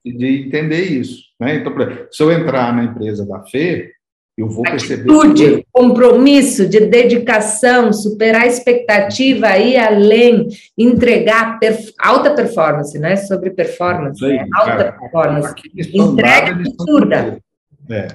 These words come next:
Speaker 2: Entrega
Speaker 1: entendeu?
Speaker 2: absurda, né? Foco, eu preciso, eu quero aprender, eu quero fazer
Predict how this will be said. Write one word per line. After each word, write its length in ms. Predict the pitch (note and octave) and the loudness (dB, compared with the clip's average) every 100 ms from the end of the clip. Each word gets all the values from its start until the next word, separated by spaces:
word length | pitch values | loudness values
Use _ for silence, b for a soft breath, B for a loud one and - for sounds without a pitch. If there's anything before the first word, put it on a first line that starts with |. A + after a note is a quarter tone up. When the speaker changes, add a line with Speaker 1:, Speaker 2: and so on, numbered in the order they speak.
| - | -10
Speaker 2:
Entrega 320 | - A#3 C#4 | 0 0 4
Speaker 1:
entendeu? 240 | E3 - E3 | 4 4 2
Speaker 2:
absurda, 640 | C3+ E2+ - D3 - - D#3 | -2 -10 -6 -4 -6 -10 -8
né? 160 | D#3 D#3 | -6 -6
Foco, 640 | - A#3+ C4+ C4+ D#3+ D3+ | -2 2 2 2 -4 -6
eu 100 | E3 | -6
preciso, 420 | E3 F3 - C4 A#3+ | -8 -10 -6 0 2
eu 120 | G#3+ | 2
quero 200 | A#3+ B3+ | 2 2
aprender, 600 | C#4+ - A#3 G#3 F#3+ F#3 | 0 0 0 2 2 2
eu 100 | E3+ | 0
quero 160 | F3+ G3 | -2 -2
fazer 280 | A3 G#3 | -2 -2